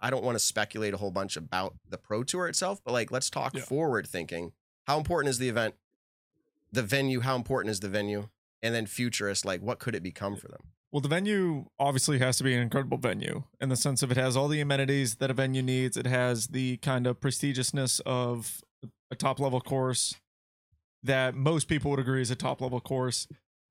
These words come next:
Speaker 2: And then, you know, it has to be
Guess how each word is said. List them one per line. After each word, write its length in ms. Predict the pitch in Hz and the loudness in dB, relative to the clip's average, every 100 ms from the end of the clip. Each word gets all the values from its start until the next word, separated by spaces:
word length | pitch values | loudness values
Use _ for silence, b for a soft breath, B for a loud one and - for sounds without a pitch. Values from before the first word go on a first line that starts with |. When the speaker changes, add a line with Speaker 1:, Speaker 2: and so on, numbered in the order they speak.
| - | -8
Speaker 2:
And 120 | 127 | -2
then, 680 | 127 127 127 127 123 123 123 - _ _ _ _ | 0 2 2 0 -2 -4 -8 -14 _ _ _ _
you 80 | 127 | -4
know, 220 | 123 123 | -2 -2
it 100 | 127 | 0
has 220 | 127 131 | 2 2
to 80 | - | 0
be 400 | 131 131 127 123 | 0 2 2 0